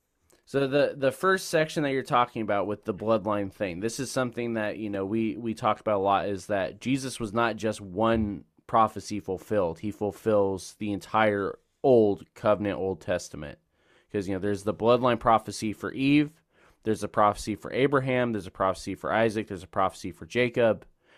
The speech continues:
there's a prophecy for David. All of these guys, all there, if, I mean, obviously, if you are coming from the line of David, you're coming from these other people also.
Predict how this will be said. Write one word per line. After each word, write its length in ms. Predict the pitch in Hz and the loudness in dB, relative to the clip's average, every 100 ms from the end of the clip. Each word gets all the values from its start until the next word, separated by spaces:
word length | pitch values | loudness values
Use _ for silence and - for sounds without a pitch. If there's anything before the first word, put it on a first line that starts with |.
| _ | _
there's 160 | - 95 | -10 -8
a 40 | |
prophecy 500 | - 107 98 98 110 | 2 2 2 -4 -8
for 140 | 98 95 | -8 -2
David. 540 | 110 101 71 73 _ _ _ _ _ _ _ _ _ _ _ _ - | 0 0 -4 -14 _ _ _ _ _ _ _ _ _ _ _ _ 2
All 280 | 131 160 160 | 8 12 12
of 280 | 139 123 104 | 10 4 0
these 300 | 120 117 95 | -2 -2 2
guys, 580 | 120 113 101 98 101 - | 4 6 4 2 0 -4
all 560 | 127 120 120 117 - _ _ _ _ | 4 8 10 8 4 _ _ _ _
there, 220 | 123 123 - | 0 0 0
if, 520 | 120 117 104 - _ _ _ _ - | 0 0 0 -8 _ _ _ _ -6
I 60 | 120 | -2
mean, 160 | 117 110 | 0 4
obviously, 640 | 139 127 117 - 110 107 | 4 4 0 -2 -2 -2
if 320 | - 110 - | -4 -8 -4
you 240 | 113 113 104 | -2 0 2
are 180 | 107 | 0
coming 320 | - 123 120 104 | -2 -2 -2 -2
from 180 | 113 | -4
the 60 | 104 | -2
line 180 | 104 98 | 0 -2
of 100 | 85 | -2
David, 340 | 98 98 92 | -2 -2 -4
you're 100 | 92 | -8
coming 360 | 87 110 104 98 | -6 -4 -4 -4
from 180 | 104 98 | -6 -6
these 220 | 90 85 | -6 -6
other 240 | 92 92 | -6 -6
people 340 | - 95 82 82 | -8 -12 -10 -10
also. 580 | 82 87 - 73 69 - | -6 -6 -6 -12 -12 -16